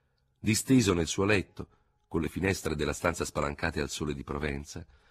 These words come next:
afferrò l'aspetto non recondito della benedizione rappresentata da quella scheggia di granata prussiana che, uccidendo il cavallo e squarciandogli una coscia,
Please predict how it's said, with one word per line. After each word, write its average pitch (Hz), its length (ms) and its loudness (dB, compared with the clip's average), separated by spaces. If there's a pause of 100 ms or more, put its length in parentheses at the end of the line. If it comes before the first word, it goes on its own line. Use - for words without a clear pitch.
(500)
afferrò 117 500 4
l'aspetto 95 560 2
non 107 220 4
recondito 90 600 2
della 73 200 0
benedizione 78 580 0
rappresentata 73 800 0 (320)
da 82 140 0
quella 80 180 2
scheggia 95 480 4
di 82 120 0
granata 80 420 0
prussiana 76 680 -2 (320)
che, - 140 0
uccidendo 85 480 0
il 71 80 -2
cavallo 76 480 2
e 69 60 -4
squarciandogli 76 760 -2
una 82 140 -2
coscia, 71 400 -2